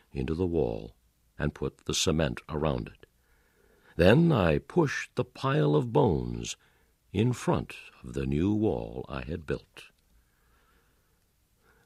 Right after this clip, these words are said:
That was fifty years ago.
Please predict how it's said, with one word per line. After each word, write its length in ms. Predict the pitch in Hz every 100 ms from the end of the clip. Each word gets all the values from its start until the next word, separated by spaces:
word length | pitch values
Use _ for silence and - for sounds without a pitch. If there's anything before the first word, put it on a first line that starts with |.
| -
That 300 | 113 214 - _ _ _ _ _ _ _ -
was 380 | 71 67 - -
fifty 680 | - 160 156 - - - 143
years 680 | 143 131 113 78 78 80
ago. 600 | 87 82 73 62 57 53